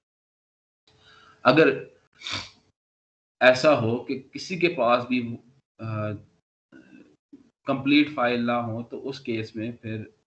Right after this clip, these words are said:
जो original जिसने upload किया होता है, तो उससे फिर request की जाती है कि आपके पास ये वाला portion of file भी upload कर दें। ठीक है, ऐसा बहुत कम होता है, one in a million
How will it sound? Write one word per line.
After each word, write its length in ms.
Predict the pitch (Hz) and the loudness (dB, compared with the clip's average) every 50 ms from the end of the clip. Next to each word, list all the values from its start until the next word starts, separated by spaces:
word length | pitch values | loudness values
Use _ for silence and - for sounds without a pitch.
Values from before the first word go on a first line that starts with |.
| _ _ 117 | _ _ -16
जो 300 | 110 113 123 120 - - - | -10 -8 -8 -8 -8 -6 -6
original 640 | 120 120 127 131 127 123 131 143 135 120 104 - - | -4 -2 -2 -4 -6 -4 -4 -2 -2 -2 -4 -6 -10
जिसने 280 | 113 117 - 127 123 113 | -16 -14 -10 -10 -10 -8
upload 600 | - 107 123 113 - 135 131 127 123 127 - _ | -8 -8 -10 -8 -8 -8 -6 -6 -8 -10 -12 _
किया 200 | 131 127 123 117 | -8 -6 -6 -6
होता 340 | 104 98 95 - - 104 | -6 -8 -10 -10 -8 -8
है, 80 | 107 101 | -8 -8
तो 200 | 101 - _ 120 | -12 -16 _ -18
उससे 240 | 120 - - 127 113 | -16 -14 -16 -16 -16
फिर 180 | - - 104 | -14 -16 -16
request 480 | 92 90 90 _ 98 98 101 101 - _ | -16 -16 -20 _ -14 -14 -14 -14 -16 _
की 120 | - 85 | -18 -18
जाती 440 | 82 78 69 - _ _ 80 87 95 | -18 -18 -20 -20 _ _ -20 -16 -16
है 60 | 101 | -16
कि 180 | 104 - 92 98 | -16 -18 -14 -10
आपके 300 | 104 95 95 98 - 92 | -8 -8 -8 -8 -10 -16
पास 380 | 92 - 92 117 156 - - - - - - - - - - _ _ - - - - | -8 -4 -2 -2 -2 -4 -8 -18 -20 -20 -20 -20 -20 -20 -20 _ _ -20 -16 -8 -2
ये 180 | 110 110 117 | 0 2 4
वाला 220 | 113 110 107 104 104 | 4 4 4 4 2
portion 360 | 98 - 101 98 95 - 101 | 0 0 -4 -4 -4 -4 -4
of 120 | 101 98 | -4 -4
file 280 | 101 - - 92 92 92 | -4 -4 -4 -4 -4 -4
भी 120 | 90 95 | -4 -6
upload 300 | 87 73 - 57 58 58 | -8 -8 -12 -14 -16 -16
कर 100 | - - | -16 -18
दें। 300 | - - _ - _ _ _ _ _ _ _ _ _ | -20 -20 _ -20 _ _ _ _ _ _ _ _ _
ठीक 140 | _ _ - | _ _ -8
है, 60 | 156 | -6
ऐसा 240 | - - 185 - 143 | -4 -4 -2 -2 -2
बहुत 320 | 135 - - 127 123 - | -2 2 2 0 2 2
कम 100 | 123 113 | -2 -2
होता 360 | 107 101 90 - - - - - | 0 -2 -4 -6 -8 -12 -16 -16
है, 80 | - _ _ _ _ _ _ _ _ _ _ _ _ _ _ - | -16 _ _ _ _ _ _ _ _ _ _ _ _ _ _ -6
one 200 | 120 117 123 120 | 0 2 2 2
in 160 | 120 117 113 117 | 2 2 0 0
a 120 | 113 113 - - - - | -2 -2 -4 -10 -12 -6
million 460 | 113 113 107 101 107 107 107 101 98 | -4 -2 -2 0 0 -2 -2 -2 -4